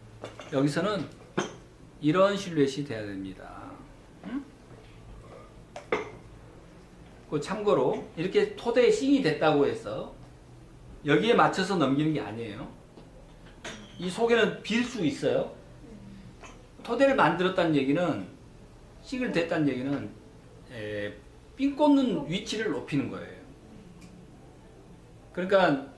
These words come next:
냇가를 건너는데 발이 빠져. 발이 빠지니까 징검다리를 놓는 거예요. 징검다리를 놨다고 해서 물을 막은 게 아니에요. 그냥 내 발만 닿을 때만 지나가는 거야.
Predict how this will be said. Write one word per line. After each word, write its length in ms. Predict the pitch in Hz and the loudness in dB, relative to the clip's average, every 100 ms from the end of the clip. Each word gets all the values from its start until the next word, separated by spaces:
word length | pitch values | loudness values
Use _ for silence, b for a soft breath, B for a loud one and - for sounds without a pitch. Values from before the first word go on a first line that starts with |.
| - - | -20 -12
냇가를 380 | 151 175 214 208 | 0 2 6 6
건너는데 840 | 170 175 170 151 170 165 127 - - - - - | 6 6 6 6 6 6 4 -2 -14 -18 -20 -2
발이 280 | 147 170 180 | 2 2 4
빠져. 360 | 175 170 - - - - - - - - - - | 2 2 0 -4 -12 -18 -20 -18 -18 -18 -20 -8
발이 220 | - 196 | 2 2
빠지니까 680 | 208 202 202 180 208 254 285 - - - - - - - - - - | 4 4 2 0 0 0 0 -6 -20 -20 -20 -20 -20 -20 -20 -20 -12
징검다리를 600 | - 185 214 190 170 165 | -6 2 2 4 2 2
놓는 300 | 123 117 113 | 0 -2 -6
거예요. 380 | 101 - 92 - - - - - - - - - - - - - - - - - - - | -8 -10 -12 -14 -16 -18 -18 -18 -18 -18 -18 -18 -20 -20 -20 -20 -20 -20 -20 -20 -20 -20
징검다리를 480 | - 175 220 214 196 | -6 2 4 6 6
놨다고 320 | 170 165 180 | 6 6 4
해서 100 | 170 151 | 2 0
물을 180 | 165 | 2
막은 360 | 175 120 120 147 | 2 2 2 2
게 80 | 147 | 0
아니에요. 520 | - 104 101 95 - - - - - - - - | -4 -8 -10 -12 -16 -18 -20 -20 -20 -20 -20 -18
그냥 240 | - 147 147 | -6 -2 2
내 140 | 139 | 2
발만 460 | - 139 165 202 202 | 2 0 2 2 0
닿을 360 | - 143 151 | 0 2 2
때만 240 | - - 139 | 2 -2 -4
지나가는 420 | 117 110 104 104 | -6 -10 -10 -14
거야. 100 | - | -16